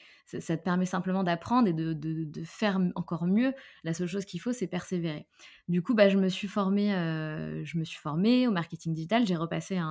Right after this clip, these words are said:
un diplôme de marketing digital pour monter en compétences. Je me suis formée avec une super coach, heu, Instagram pour comprendre quelles étaient les erreurs que je faisais,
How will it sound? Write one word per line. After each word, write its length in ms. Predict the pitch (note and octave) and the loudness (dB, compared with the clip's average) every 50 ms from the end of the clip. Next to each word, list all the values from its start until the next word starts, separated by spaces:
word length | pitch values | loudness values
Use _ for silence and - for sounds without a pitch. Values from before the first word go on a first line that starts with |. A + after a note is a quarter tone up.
| D3+ | -4
un 120 | D3+ - E3 | -4 -4 -4
diplôme 360 | D#3+ D#3+ E3 - F3+ F3 F3 | -4 -4 -6 -6 -4 -4 -4
de 60 | D#3+ D3+ | -4 -6
marketing 440 | D#3 D3+ C#3+ D#3+ E3 - E3 D#3+ D3+ | -8 -10 -10 -12 -14 -12 -12 -12 -12
digital 500 | D3+ D#3 D#3 D#3+ E3 G#3+ A3+ B3 C4 C4+ B3+ - - - _ _ - | -12 -14 -16 -12 -6 -4 -2 -2 -2 -4 -8 -14 -20 -20 _ _ -8
pour 120 | - E3 | -4 -2
monter 240 | E3 D#3+ D#3+ - F3 | 0 0 0 0 -2
en 100 | D#3+ D#3+ | -2 -2
compétences. 720 | - E3 D#3+ - E3+ E3 - G#3+ A#3 B3+ B3 B3 - - _ - - - - | -4 -6 -6 -6 -6 -2 0 0 0 0 -2 -4 -8 -14 _ -20 -20 -20 -12
Je 120 | - E3+ F3+ | -4 0 0
me 80 | F3 | 0
suis 160 | E3+ - - F3+ | 0 -2 -6 -6
formée 380 | - G3+ F#3+ F#3+ G3 G3 G3 | -2 0 0 0 0 0 -2
avec 240 | F#3+ E3+ D#3 D#3 - | -2 -2 -4 -4 -2
une 120 | E3+ E3+ | -2 -2
super 400 | E3 - - G3+ - F#3+ F3+ - - | -2 -4 -6 -6 -4 -4 -4 -4 -4
coach, 320 | - F#3+ F#3 - - - _ - - - - - - - | -4 -6 -4 -6 -12 -16 _ -20 -20 -20 -20 -18 -10 -6
heu, 220 | E3 D#3+ D#3 D#3+ - - | -4 -4 -4 -4 -4 -4
Instagram 720 | F3+ F3 - - - F3 E3 E3 F3+ F#3 F#3 G3 F#3 - - | -4 -4 -4 -2 -2 -2 0 0 2 2 2 0 0 -2 -6
pour 220 | - - E3 E3 _ | -10 -14 -14 -12 _
comprendre 480 | - F#3+ F#3+ F#3 - - G3+ G3+ F#3+ F#3 | -2 -2 -2 -2 -2 -2 -2 -2 -2 0
quelles 220 | - F#3 E3+ D#3+ | 0 -2 0 0
étaient 160 | F3 E3+ - | -2 -2 -2
les 180 | F3 E3+ E3 E3 | -2 -2 0 0
erreurs 240 | F3+ F3 F3 F3+ - | -2 -2 -4 -6 -6
que 80 | - | -8
je 80 | F3 - | -8 -6
faisais, 360 | - F3 F3 E3+ F3+ F#3+ F#3+ | -4 -4 -2 -2 -2 -2 -4